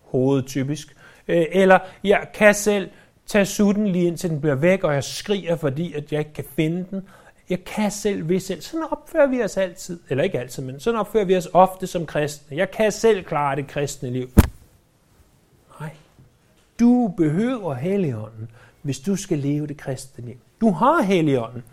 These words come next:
Du skal bare forstå, at du har Helligånden, og at han ønsker at hjælpe dig. Han er der, og han beder for dig, og han siger, "Jeg hjælper dig.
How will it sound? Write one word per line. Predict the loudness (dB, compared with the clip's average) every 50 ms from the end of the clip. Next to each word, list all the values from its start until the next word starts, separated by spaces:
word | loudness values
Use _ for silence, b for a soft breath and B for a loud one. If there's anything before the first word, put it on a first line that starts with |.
| B B B B B _ -2
Du | -2 0
skal | 0 -2 -2
bare | 0 0 0 0 0
forstå, | -2 -4 -8 -8 -8 4 6 8 8 8 8
at | 4 2 -2 -4
du | -4 -4
har | -4 -4 -6 -6 -8
Helligånden, | -6 -4 -4 -2 -2 -4 -6 -8 -10 -12 -14 -16 b b b b b b
og | -4 -4
at | -4
han | -6 -2 2 4 4 4 4 2 -4 -12 _ 0
ønsker | 2 2 2 2 0 2 2 2
at | 4
hjælpe | 4 4 2 2 2 -2 -6 -12
dig. | -12 -4
Han | 0 2 4 4 2 0 B B B B B B B B
er | 4 4 4
der, | 6 6 6 6 6
og | 6 4
han | 2 2 4 4 4 2
beder | 4 6 6 8 6
for | 6 6 8 8 8
dig, | 6 4 0 -4 B B B B B B
og | -4 -2 0
han | 2 4 4 2
siger, | 2 0 0 0 2 4 4 4 2 0 B B B B B
"Jeg | -4 2 6 6 6 6 8
hjælper | 8 8 8 8 8 6 6 6 6
dig. | 4 2